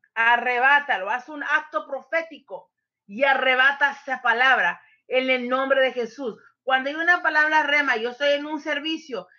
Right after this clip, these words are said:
y, y, eh, y mi apóstol, eh, lanza una palabra, yo me levanto y la arrebato en el espíritu y digo,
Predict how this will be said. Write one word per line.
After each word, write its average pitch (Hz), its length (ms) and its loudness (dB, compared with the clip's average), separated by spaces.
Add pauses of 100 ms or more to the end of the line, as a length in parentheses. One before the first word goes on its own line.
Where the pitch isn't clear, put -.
(160)
y, 240 260 -12
y, 254 120 0
eh, 240 320 2
y 247 180 -10
mi 247 140 -4
apóstol, 254 760 0 (320)
eh, 233 540 0 (160)
lanza 302 540 2
una 320 340 2
palabra, 294 560 4 (100)
yo 311 360 2
me 330 160 2
levanto 285 560 0
y 311 100 -12
la 254 200 0
arrebato 254 580 0
en 294 100 -8
el 254 100 -6
espíritu 311 460 -8
y - 20 -10
digo, 277 220 -2